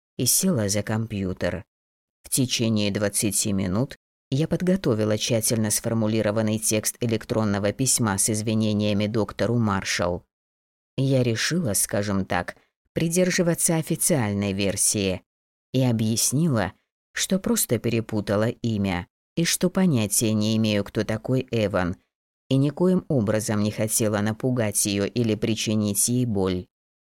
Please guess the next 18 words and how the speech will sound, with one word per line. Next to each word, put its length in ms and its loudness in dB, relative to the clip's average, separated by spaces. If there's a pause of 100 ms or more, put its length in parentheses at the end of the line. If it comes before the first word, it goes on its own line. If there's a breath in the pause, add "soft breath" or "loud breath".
(640)
Удовлетворённая, 1300 0 (400)
я 160 0
снова 400 2
взялась 460 0
за 240 2
Отелло. 600 -2 (680)
Не 180 4
прошло 400 0
и 80 2
пяти 340 2
минут, 380 4
как 200 -2
Сэм 260 2
просунул 560 0
голову 440 2
в 60 -2
открытую 680 -2
дверь. 440 -2